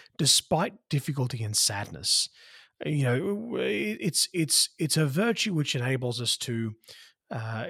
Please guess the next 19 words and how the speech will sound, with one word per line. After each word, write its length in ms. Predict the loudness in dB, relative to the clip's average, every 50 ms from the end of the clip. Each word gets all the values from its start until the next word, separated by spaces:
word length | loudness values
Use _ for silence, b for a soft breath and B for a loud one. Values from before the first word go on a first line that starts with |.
| -10 -10
kind 240 | -6 -4 0 0 0
of 120 | 0 -2 -6 -10 -12
place 680 | -12 -4 2 4 4 4 6 4 4 4 4 2 2 b b b b b b b _
the 100 | 0 2
sadness 560 | 4 4 6 6 6 6 6 4 4 2 2 2
that 140 | 2 -2
we 180 | -2 -2 -4 -4
experience 760 | 0 2 0 0 2 0 0 0 2 0 0 -2 -4 -4 -6
within 200 | -4 -4 -2 -2
the 80 | -2
context 640 | -2 2 2 4 4 2 0 -2 -6 -4 -2 -4 -4
of 60 | -2
the 80 | -4 -6
great 320 | -4 -2 -2 -2 -2 -2 0
good 260 | 2 2 2 2 0
that 160 | -4 -6 -6
we're 160 | -6 -4 -4
actually 420 | -4 -4 -6 -6 -8 -8 -8 -8 -6
pursuing. 540 | -4 -2 -2 -2 -2 -4 -6 -10 -14 -16